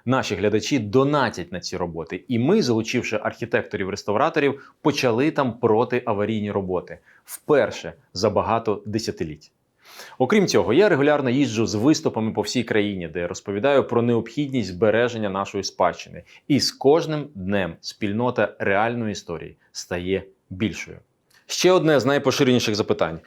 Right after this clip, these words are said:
Нарешті правдиву історію видав Акім Галімов, уродженець Приморського краю Російської Федерації, навчався в Москві.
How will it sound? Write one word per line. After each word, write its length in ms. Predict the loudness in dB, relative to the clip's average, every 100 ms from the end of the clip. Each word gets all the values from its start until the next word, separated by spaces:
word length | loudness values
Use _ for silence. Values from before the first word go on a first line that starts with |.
| -12 -2
Нарешті 540 | 2 4 4 2 -2
правдиву 540 | 2 2 4 4 4
історію 480 | 2 4 6 8 6
видав 380 | 6 6 4 2
Акім 320 | -4 0 0 2
Галімов, 520 | 2 2 0 -6 -10 _ 4
уродженець 760 | 6 8 4 2 2 2 -2
Приморського 800 | -4 0 2 4 4 4 2 4
краю 480 | 4 4 4 2 -2 -10 -2
Російської 500 | 2 2 0 0 0
Федерації, 560 | 2 2 0 -2 -10 -10 -10
навчався 680 | -2 -2 0 0 0 0 -2 -2 _ _ _ -12
в 100 | -2
Москві. 540 | 0 0 -2 -8 -10